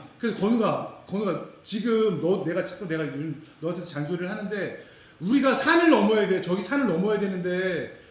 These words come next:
바다가 있어. 바다를 건너, 그러면 바다를 건너가려면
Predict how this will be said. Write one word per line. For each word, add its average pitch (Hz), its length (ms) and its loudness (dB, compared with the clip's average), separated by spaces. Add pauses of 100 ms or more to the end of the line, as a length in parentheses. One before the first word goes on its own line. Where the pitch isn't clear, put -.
(100)
바다가 247 380 4
있어. 180 680 -2 (260)
바다를 254 420 2
건너, 208 580 0
그러면 294 400 4
바다를 294 360 4
건너가려면 254 800 4